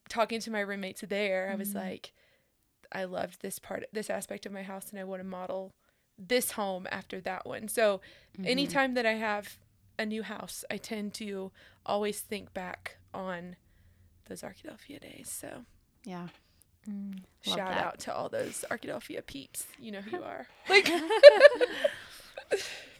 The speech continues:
Speaker 2: Good times.
Speaker 1: Mm-hmm.
Speaker 2: Was there, so obviously that was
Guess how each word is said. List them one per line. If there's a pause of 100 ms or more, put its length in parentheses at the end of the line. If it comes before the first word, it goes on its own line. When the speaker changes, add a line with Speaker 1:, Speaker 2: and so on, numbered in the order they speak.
(200)
Speaker 2:
Good
times.
Speaker 1:
Mm-hmm.
Speaker 2:
Was
there, (400)
so
obviously
that
was